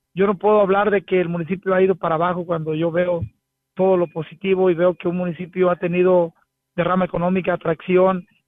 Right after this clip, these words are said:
y hoy el pueblo Axla no nomás está a nivel estado sonando, a nivel nacional, porque es el único pueblo obradorista, el único pueblo que está trabajando los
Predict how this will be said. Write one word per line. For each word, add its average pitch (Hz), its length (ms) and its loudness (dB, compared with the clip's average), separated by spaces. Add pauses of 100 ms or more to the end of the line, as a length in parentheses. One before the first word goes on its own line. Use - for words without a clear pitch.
(160)
y 175 80 -2
hoy 202 120 4
el 185 120 0
pueblo 190 240 4
Axla 196 320 -2
no 190 100 0
nomás 202 260 0
está 196 260 -4
a 202 40 0
nivel 196 240 2
estado 190 380 2
sonando, 175 480 -4
a 147 40 -10
nivel 160 240 -4
nacional, 202 680 -4 (380)
porque 190 300 0
es 214 100 -2
el 214 80 2
único 226 260 4
pueblo 220 540 2 (320)
obradorista, 196 720 0
el 180 60 -2
único 214 260 -2
pueblo 214 340 0
que - 80 -12
está 208 140 -8
trabajando 214 500 0
los 202 160 2